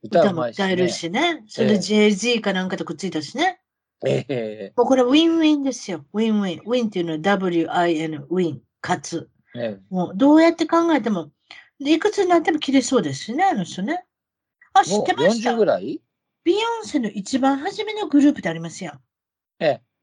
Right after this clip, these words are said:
Speaker 1: 何でしたっけ？
Speaker 2: ディスティニーチャイルド？
Speaker 1: ディスティニーチャイルドって、あれはビヨンセを売り出すために作ったんですよ。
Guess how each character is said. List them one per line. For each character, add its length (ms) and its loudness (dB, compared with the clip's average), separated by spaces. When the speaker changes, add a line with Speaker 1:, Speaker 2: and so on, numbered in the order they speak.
Speaker 1:
何 160 -2
で 100 -2
し 100 -4
た 60 -2
っ 40 -12
け？ 80 -10
Speaker 2:
デ 120 -6
ィ 20 -6
ス 80 -12
テ 80 -6
ィ 80 4
ニ 60 2
ー 0 -
チ 0 -
ャ 0 -
イ 40 -2
ル 60 -12
ド？ 280 -20
Speaker 1:
デ 100 6
ィ 40 6
ス 100 -2
テ 100 0
ィ 20 6
ニ 260 0
ー 20 -16
チ 100 -2
ャ 140 2
イ 20 -2
ル 100 2
ド 100 -4
っ 20 -8
て、 180 -16
あ 100 2
れ 120 6
は 100 6
ビ 160 4
ヨ 160 2
ン 60 -6
セ 120 -2
を 60 -2
売 100 4
り 120 4
出 160 6
す 100 -12
た 140 -2
め 80 -4
に 100 -6
作 180 -4
っ 20 -8
た 100 -8
ん 40 -8
で 60 -12
す 120 -16
よ。 100 -18